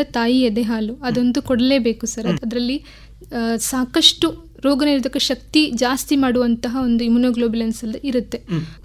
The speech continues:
Speaker 1: ಅದು ಆಗೋದಿಲ್ಲ ಅಂತ ಹೇಳಿದ್ರೆ ಮಗುವಿಗೆ ಹಸುವಿನ ಹಾಲಿರ್ಬೋದು, ಆ, ಆಡಿನ ಹಾಲಿರ್ಬೋದು, ಅದು ನಮ್ಮ ಶಾಸ್ತ್ರಗಳಲ್ಲಿ ಹೇಳಿದ್ದಾರೆ, ಅದನ್ನ ಕೊಡ್ಬೋದು. But ಅದನ್ನ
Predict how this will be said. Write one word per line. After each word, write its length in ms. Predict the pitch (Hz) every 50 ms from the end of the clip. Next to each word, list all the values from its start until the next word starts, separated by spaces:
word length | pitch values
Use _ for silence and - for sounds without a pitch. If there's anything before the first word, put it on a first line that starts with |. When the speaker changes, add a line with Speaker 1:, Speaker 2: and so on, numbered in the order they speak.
| - -
Speaker 1:
ಅದು 160 | 262 226 277
ಆಗೋದಿಲ್ಲ 520 | 269 254 254 277 294 311 311 254 285 262 262 254
ಅಂತ 200 | 247 240 240 -
ಹೇಳಿದ್ರೆ 500 | 254 233 233 226 220 240 254 294 - - - - - - -
ಮಗುವಿಗೆ 720 | 240 233 240 240 254 254 233 302 302 269 262 233 220 254 277 - - - - - - - - - - -
ಹಸುವಿನ 420 | - 262 - - 285 277 269 269 269
ಹಾಲಿರ್ಬೋದು, 720 | 240 254 247 240 240 233 220 208 214 226 226 208 233 240 - - - - - - - - - 254
ಆ, 20 | 240 233 - -
ಆಡಿನ 400 | - 247 254 269 269 269 254 254 277
ಹಾಲಿರ್ಬೋದು, 720 | 226 262 247 247 240 240 226 214 - 233 226 226 208 233
ಅದು 200 | - - 220 269
ನಮ್ಮ 180 | 262 277 262 262
ಶಾಸ್ತ್ರಗಳಲ್ಲಿ 760 | 254 - 269 247 247 - - 269 240 240 233 233 233 269 277
ಹೇಳಿದ್ದಾರೆ, 500 | 254 - 262 254 240 233 226 226 226 -
ಅದನ್ನ 260 | - 226 254 262 269 277
ಕೊಡ್ಬೋದು. 380 | 262 - 247 214 208 233 220 208
But 220 | 247 240 226 - - -
ಅದನ್ನ 240 | 226 220 285 294